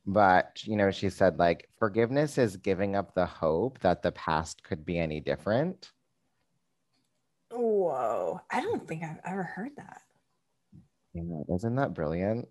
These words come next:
Speaker 2: Giving up the hope that the past could or should.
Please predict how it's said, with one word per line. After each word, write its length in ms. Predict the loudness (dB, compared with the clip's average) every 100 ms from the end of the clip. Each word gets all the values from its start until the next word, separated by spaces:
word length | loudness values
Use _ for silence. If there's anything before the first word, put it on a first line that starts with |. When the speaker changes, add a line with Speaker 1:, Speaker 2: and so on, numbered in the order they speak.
| _
Speaker 2:
Giving 580 | -12 -10 -8 -6 -4 -4 -2
up 300 | -2 -4 -16 -10
the 80 |
hope 720 | -10 -10 -6 -6 -6 -12 _ -20 _ _ _ _ _ _ _ _ _ _ _ _
that 220 | -4 -4 -4
the 100 | -10
past 800 | -12 -10 -4 -2 -2 -6 -14 -18 -12
could 320 | 2 4 4
or 140 | 4 0
should. 540 | 0 0 0 -4